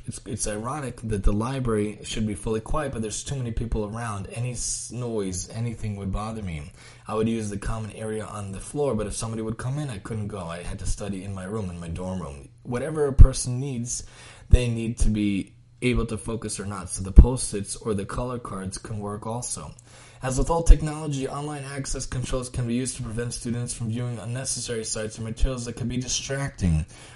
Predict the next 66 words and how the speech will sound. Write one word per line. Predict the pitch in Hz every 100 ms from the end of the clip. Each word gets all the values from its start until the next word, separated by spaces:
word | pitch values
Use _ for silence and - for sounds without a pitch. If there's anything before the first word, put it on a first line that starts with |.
| -
Other | 170 170
boundaries | 135 139 156 139 139 123
might | 123 127
be | 117
related | 113 120 131 131
to | 113
when | 113 123
and | 127
how | 117 131
to | 131
take | - 131 135
breaks | 151 156 -
and | 139
what | 139
to | 135
do | 139 170
during | 143 113
breaks | 107 104 98
and | 101 95
downtime, | 98 101 104 98
where | 98
video | 107 135 139
can | - 127
be | 117
turned | - 131
on | 123
in | 117
the | 107
home, | - 135 135 139 123
like, | 101 95 - -
for | - 101
example, | 101 113 104 -
only | 120
in | 117
the | 87
study | - 147 147 151
area, | 147 147 156 165 - - -
when | 143
to | 135
do | 135 139
e-learning | 147 151 160 165
homework, | 131 127 104 92 101
what | 120 131
other | 131 131
types | - 131 131 -
of | 123
devices | 117 120 131 123 -
and | 127 120
toys | 135 131
can | - 135 123
be | 170
in | 190
the | 131
learning | 110 110 107 107
area, | 113 120
and |
how | 117 - 135 143
and | 135
when | 139 135
to | -
ask | 139 123 -
a |
working | 120 131 - 123
parent | 131 131 -
for | 127
help | 107 170 139 135